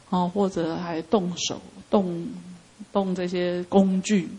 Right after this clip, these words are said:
啊，想要来伤害，啊，那么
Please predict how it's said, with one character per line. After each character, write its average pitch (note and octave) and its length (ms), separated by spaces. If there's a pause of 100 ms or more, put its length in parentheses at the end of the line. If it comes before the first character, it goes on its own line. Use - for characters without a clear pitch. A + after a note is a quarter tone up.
(420)
啊， F3+ 260
想 E3+ 220
要 F#3 140
来 E3 180
伤 F3+ 340
害， F3+ 340 (420)
啊， F3 280
那 G3 80
么 F3+ 220